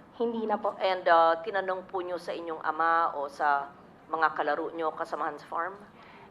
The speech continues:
Speaker 1: Ah, Your Honor, how I wish po I have a perfect family po.
Speaker 2: No, we, we lead imperfect lives, so I don't want to intrude on that. I just wanted to make sure. So, sa pagkaalam ba niyo ay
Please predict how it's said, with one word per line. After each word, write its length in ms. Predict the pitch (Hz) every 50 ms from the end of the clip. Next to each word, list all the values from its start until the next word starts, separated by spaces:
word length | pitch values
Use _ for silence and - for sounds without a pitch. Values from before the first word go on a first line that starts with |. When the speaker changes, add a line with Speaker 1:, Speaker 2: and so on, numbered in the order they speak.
| - -
Speaker 1:
Ah, 160 | 247 247 247
Your 240 | 247 247 254 247 269
Honor, 320 | 247 247 254 247 247 254 262
how 220 | 262 254 269 262
I 160 | 262 262 254
wish 160 | 247 254 262 254 262
po 80 | 269 277
I 160 | 262 254 247
have 240 | 233 262 254 254 254
a 60 | 247
perfect 400 | 247 247 240 240 240 247 233 -
family 400 | - 247 220 220 214 220 220 220
po. 320 | 226 220 214 214 - - - - - - - - - - - - - -
Speaker 2:
No, 160 | - 247 226
we, 160 | 226 247 254 262 254
we 140 | 247 269 277
lead 260 | 269 262 277 285 285 - - - -
imperfect 460 | 226 233 - 240 220 - 247 - 208
lives, 240 | 180 151 147 - -
so 240 | - - - 226
I 80 | - 208
don't 260 | - - - - -
want 220 | - 214 208 - 220
to 40 | 185
intrude 320 | 190 196 - 208 196 196 196
on 80 | 190
that. 160 | 202 208 214 -
I 80 | 185
just 220 | 185 - 196 190 196
wanted 240 | 185 185 185 190 -
to 60 | 214
make 180 | 185 180 180 -
sure. 400 | - - 214 196 196 196 202 196 - - - - - -
So, 380 | - - - 254 233 226 226 - - - - - -
sa 80 | 269
pagkaalam 480 | - - 302 294 - 277 269 269 254 240
ba 80 | 226
niyo 160 | 226 226 247 -
ay 300 | - 202 202 202 202 202